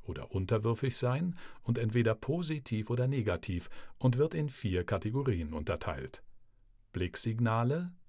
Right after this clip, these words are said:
Gehen, Sitzen und Reden. Ein Teufelskerl behält zu jedem Zeitpunkt seine dominante Körpersprache bei und verwendet eine Kombination aus positiver und negativer Körpersprache,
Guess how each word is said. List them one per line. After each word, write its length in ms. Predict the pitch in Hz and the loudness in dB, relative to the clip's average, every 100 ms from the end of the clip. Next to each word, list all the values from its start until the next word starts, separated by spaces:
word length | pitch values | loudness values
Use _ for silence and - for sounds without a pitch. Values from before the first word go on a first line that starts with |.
| - - | -20 -6
Gehen, 580 | 101 92 95 139 175 180 - - - - | -2 0 0 0 -2 -6 -20 -20 -12 -4
Sitzen 640 | 92 82 - - 117 123 - - | -2 -2 -2 0 2 0 -4 -10
und 220 | - 135 156 | -4 -2 0
Reden. 340 | 139 90 76 - - - _ _ _ _ _ - - - - | 0 0 -4 -10 -20 -20 _ _ _ _ _ -20 -20 -20 -4
Ein 200 | 123 117 | 2 4
Teufelskerl 640 | 139 175 185 - - 139 | 4 2 0 -2 -2 0
behält 300 | 131 90 95 | 2 2 0
zu 120 | - 78 | -2 -6
jedem 460 | 76 110 127 147 | -2 0 0 0
Zeitpunkt 500 | - 110 101 - 107 | 0 0 0 0 0
seine 240 | - 80 76 | 0 -2 -2
dominante 540 | 82 85 82 80 80 | -2 0 0 -2 -4
Körpersprache 720 | - 87 85 104 - 113 113 | -4 -4 -2 -2 0 0 2
bei 300 | 123 127 156 - - - | 2 2 0 -4 -10 2
und 180 | 123 - | 4 6
verwendet 460 | 120 131 165 131 | 4 4 2 0
eine 180 | 131 127 | 0 2
Kombination 800 | 123 117 107 85 - 104 104 113 | 2 2 2 0 -2 2 2 2
aus 240 | 76 - | -2 -6
positiver 760 | - 127 147 135 127 110 107 104 | -2 0 0 0 0 2 2 4
und 200 | 120 127 | 2 2
negativer 640 | 139 151 90 82 98 92 98 | 0 0 -2 -2 0 0 2
Körpersprache, 760 | 107 95 104 - 107 101 117 | 2 2 0 0 0 4 4